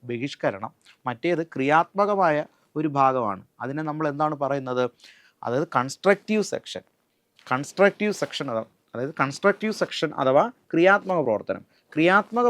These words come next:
പ്രവർത്തനം എന്തായിരുന്നു സ്വദേശി പ്രസ്ഥാനത്തിലെ? സ്വദേശി പ്രസ്ഥാനത്തിലെ ഏറ്റവും വലിയ ക്രിയാത്മക പ്രവർത്തനം എന്ന് പറഞ്ഞാൽ ഹിന്ദു മുസ്ലിം ഐക്യമാണ്. അപ്പോൾ ഹിന്ദു മുസ്ലിം ഐക്യത്തെ ഊട്ടി ഉറപ്പിക്കുക. രണ്ടാമത്തത് പരീക്ഷയ്ക്ക്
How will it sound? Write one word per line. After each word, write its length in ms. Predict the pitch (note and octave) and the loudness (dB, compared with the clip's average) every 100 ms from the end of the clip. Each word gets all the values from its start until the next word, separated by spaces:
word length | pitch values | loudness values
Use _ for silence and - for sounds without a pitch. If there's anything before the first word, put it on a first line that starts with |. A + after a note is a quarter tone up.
| G#3 | 6
പ്രവർത്തനം 340 | F#3 F3 F3+ D3+ | 4 4 -2 -2
എന്തായിരുന്നു 420 | D3+ C3 B2 B2 | 0 0 0 -6
സ്വദേശി 340 | B2 A#2+ C3 - - | -4 -2 -2 -4 -6
പ്രസ്ഥാനത്തിലെ? 600 | A2+ - G#2+ G2+ G2+ G2+ _ _ _ - | -10 -8 -10 -8 -8 -8 _ _ _ -12
സ്വദേശി 440 | - D#3+ G3+ B3 C#4 C4 | -2 4 4 4 0 2
പ്രസ്ഥാനത്തിലെ 560 | A3+ - G#3+ G3+ G3+ E3+ | 2 4 2 2 2 4
ഏറ്റവും 300 | F3+ - B3+ A3+ | 2 2 2 4
വലിയ 200 | F3+ F3+ - | 2 0 0
ക്രിയാത്മക 540 | D3+ D#3+ F3+ F3+ F3+ F3+ | 4 6 4 0 0 2
പ്രവർത്തനം 400 | B2+ A#2+ - C#3+ | 2 2 0 -2
എന്ന് 100 | B2+ G#2 | -2 -4
പറഞ്ഞാൽ 220 | A2 C3 D#3 | -4 -6 -6
ഹിന്ദു 300 | E3 A3+ B3+ | -4 0 0
മുസ്ലിം 340 | C#3+ - B2+ A2 G2 | -2 -4 -6 -6 -12
ഐക്യമാണ്. 400 | - G2 F2 - _ _ _ _ _ _ _ - | -12 -12 -12 -16 _ _ _ _ _ _ _ -4
അപ്പോൾ 140 | C#3+ D#3 | -2 -2
ഹിന്ദു 280 | E3 A3 D4 | -2 2 4
മുസ്ലിം 380 | C#4 B3 B3 B3 F#3+ | 4 2 0 4 2
ഐക്യത്തെ 340 | F3+ G#3+ G3+ F#3+ D#3 | 4 2 4 4 4
ഊട്ടി 200 | D#3 E3+ | 2 2
ഉറപ്പിക്കുക. 500 | A#2 - G#2 G#2 G#2+ - _ - | 2 -2 -8 -4 -4 -6 _ 0
രണ്ടാമത്തത് 760 | C#3+ E3 G#3+ C4 C4 A3+ C#4 C4 - | 0 2 2 2 2 4 2 2 2
പരീക്ഷയ്ക്ക് 380 | F3 A3 A#3 | 2 2 -6